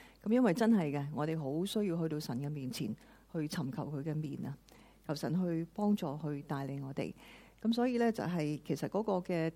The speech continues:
禁食月呢，就三月就開始，其實即係聽日就開始㗎喇。噉我哋睇吓吓，今次嗰個嘅主題叫尋求主的面，其實個做法呢，同以前係差唔多嘅。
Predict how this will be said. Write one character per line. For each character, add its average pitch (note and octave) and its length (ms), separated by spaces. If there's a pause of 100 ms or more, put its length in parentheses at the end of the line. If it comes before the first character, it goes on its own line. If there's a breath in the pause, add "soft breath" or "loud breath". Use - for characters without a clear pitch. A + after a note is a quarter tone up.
(100)
禁 F3 160
食 F3 100
月 D3+ 140
呢， G3 200
就 C3+ 200
三 F#3+ 280
月 D#3 120
就 - 140
開 F3+ 220
始， F3+ 140
其 D#3 140
實 C#3+ 100
即 F#3 120
係 E3+ 40
聽 F#3 240
日 A2+ 60
就 F2 100
開 D#3+ 340
始 - 60
㗎 C#3+ 160
喇。 - 140 (520 loud breath)
噉 A#3 140
我 A#3+ 80
哋 F3+ 100
睇 E3+ 180
吓 D#3+ 220
吓， D#3+ 200 (400 loud breath)
今 C4 120
次 C4 140
嗰 F3+ 160
個 F#3+ 120
嘅 D#3+ 400
主 D#3+ 180
題 A#2+ 240
叫 E3 160 (100)
尋 C3+ 260
求 C3+ 220
主 C#3+ 160
的 F#3+ 160
面， C#3+ 220
其 E3+ 100
實 F3 100
個 F3 120
做 C#3+ 240
法 E3 220
呢， G3 120
同 B2+ 220
以 C3 100
前 - 160
係 D#3 160
差 F3+ 220
唔 D3 160
多 D3+ 200
嘅。 - 140